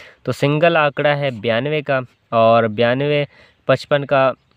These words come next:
सिंगल एक ही फोरकास्ट है फर्स्ट और सेकंड के लिए। और पचपन,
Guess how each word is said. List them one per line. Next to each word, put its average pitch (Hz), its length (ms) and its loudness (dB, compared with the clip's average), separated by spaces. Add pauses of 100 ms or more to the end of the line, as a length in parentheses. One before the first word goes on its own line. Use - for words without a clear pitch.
(140)
सिंगल 139 480 0
एक 131 240 -2
ही 131 80 -4
फोरकास्ट 127 560 0
है 127 80 -2
फर्स्ट 120 300 -2
और 120 100 -2
सेकंड 120 380 -2
के 143 100 0
लिए। 131 220 -2 (440)
और 123 160 2 (100)
पचपन, 151 520 -2